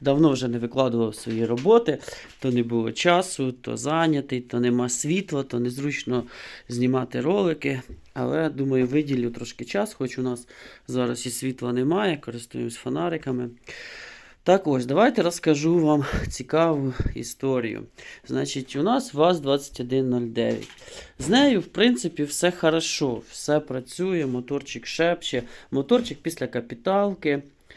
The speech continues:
е, розточувався блок, мінялась поршнева, ремонтувалась головка.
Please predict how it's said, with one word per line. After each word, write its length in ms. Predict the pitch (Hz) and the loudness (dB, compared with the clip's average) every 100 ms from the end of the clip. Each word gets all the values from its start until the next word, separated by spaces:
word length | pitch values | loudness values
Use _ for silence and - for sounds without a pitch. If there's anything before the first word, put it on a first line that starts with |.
| - - | -20 -10
е, 240 | - 123 123 | -4 -4 -4
розточувався 840 | 131 - 170 175 139 123 120 127 | -6 -2 0 0 -4 -4 -4 -8
блок, 400 | 123 147 190 190 | -6 0 0 0
мінялась 420 | 131 135 135 120 | -2 -2 -2 -4
поршнева, 680 | - - - 123 123 165 165 | -8 -16 -8 -2 2 2 2
ремонтувалась 720 | 135 123 120 127 147 143 117 | 0 -2 -4 -2 0 0 -2
головка. 800 | 113 113 120 170 175 165 - 127 | -6 -6 -2 0 0 -4 -4 -4